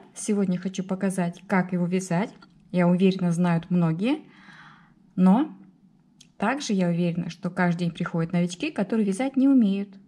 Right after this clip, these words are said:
Им тоже это интересно. Покажу, как вяжется такой простой квадрат и как он соединяется между собой. Вот такой мотивчик. Смотрим и вяжем.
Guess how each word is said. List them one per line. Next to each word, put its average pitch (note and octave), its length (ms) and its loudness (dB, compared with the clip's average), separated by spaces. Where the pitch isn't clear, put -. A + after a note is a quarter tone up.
Им F#3+ 160 4
тоже B3+ 300 -4
это F#3+ 320 -4
интересно. F#3 720 -4
Покажу, G#3 340 2
как F#3+ 280 2
вяжется F3+ 480 0
такой F#3 240 -2
простой F#3 480 -2
квадрат F#3 420 -4
и G3 60 -2
как - 380 -6
он G#3+ 100 0
соединяется F#3+ 680 -4
между E3+ 280 -6
собой. F3+ 440 -10
Вот F3+ 100 -8
такой F#3 260 -6
мотивчик. - 680 -2
Смотрим F3 520 -4
и F4 80 -4
вяжем. C4+ 340 -2